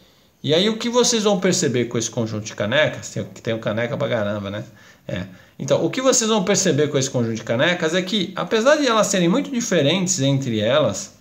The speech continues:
tá certo? Elas têm características em comum que são iguais a todas as canecas. E o nosso cérebro consegue capturar isso, como essas bicicletas também, né? E essas propriedades comuns é o que a gente chama de invariantes,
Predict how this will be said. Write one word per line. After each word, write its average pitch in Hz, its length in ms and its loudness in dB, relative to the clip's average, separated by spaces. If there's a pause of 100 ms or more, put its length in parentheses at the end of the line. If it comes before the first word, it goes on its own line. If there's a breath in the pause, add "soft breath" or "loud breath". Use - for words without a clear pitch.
(120)
tá 104 100 -10
certo? 135 400 -2 (540 loud breath)
Elas 180 240 2
têm 214 140 -2
características 202 720 -2
em 208 80 0
comum 185 520 0 (300 loud breath)
que 175 120 -4
são 160 320 2
iguais 135 720 0 (500 loud breath)
a 147 140 0
todas 156 480 2
as 127 160 2
canecas. 110 600 0
E 147 100 0
o 165 60 2
nosso 190 300 2
cérebro 180 580 2
consegue 180 720 2
capturar 123 560 2
isso, 90 300 -4
como 151 240 0
essas 156 240 2
bicicletas 175 760 2
também, 98 380 0
né? 117 200 -2 (520 loud breath)
E 143 140 0
essas 254 260 2
propriedades 165 560 2
comuns 151 520 2
é 156 60 4
o 170 60 2
que 185 100 -4
a 180 40 2
gente 185 160 2
chama 170 320 0
de 165 120 0
invariantes, 156 920 2